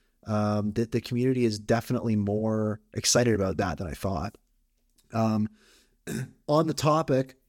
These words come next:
a seven hundred fifty thousand dollar home in Colorado was fractionally tokenized on Hedera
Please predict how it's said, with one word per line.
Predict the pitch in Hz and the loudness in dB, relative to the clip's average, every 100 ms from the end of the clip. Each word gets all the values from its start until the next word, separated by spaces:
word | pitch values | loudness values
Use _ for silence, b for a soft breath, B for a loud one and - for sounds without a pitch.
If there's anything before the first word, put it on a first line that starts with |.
| b b b b _ | b b b b _
a | 143 | -4
seven | 135 - 170 175 175 | 0 2 2 2 0
hundred | 170 156 143 | 0 -2 0
fifty | 147 139 131 | -2 -2 -2
thousand | 131 123 127 123 | -2 0 0 0
dollar | 117 110 | 0 0
home | 98 107 98 | 0 0 -2
in | |
Colorado | 95 110 98 98 98 98 | -4 -2 0 0 0 0
was | 92 - | -2 -4
fractionally | - 123 123 - 135 123 120 | -2 0 0 -2 -2 0 0
tokenized | - 110 107 95 90 92 90 - | 0 -2 -2 -2 -2 -2 -4 -6
on | 104 107 | -4 -2
Hedera | 110 107 95 90 98 | -2 -2 -2 -2 -4